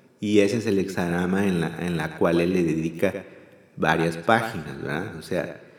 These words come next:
es importante, este, aprender aquí del maestro, ¿verdad? Hay muchas, muchos aprendizajes ahí, eh,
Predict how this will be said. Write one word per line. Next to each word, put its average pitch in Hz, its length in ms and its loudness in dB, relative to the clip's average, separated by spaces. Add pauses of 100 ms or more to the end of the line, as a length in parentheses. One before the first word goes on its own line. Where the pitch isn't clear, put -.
(380)
es 85 160 -2
importante, 101 880 2
este, 80 440 -6
aprender 87 400 0
aquí 107 240 0
del 107 180 6
maestro, 107 480 2
¿verdad? 95 320 2
Hay 92 140 0
muchas, 113 600 -4 (120)
muchos 104 360 -6
aprendizajes 104 800 -4
ahí, 98 360 -4 (840)
eh, 85 640 -6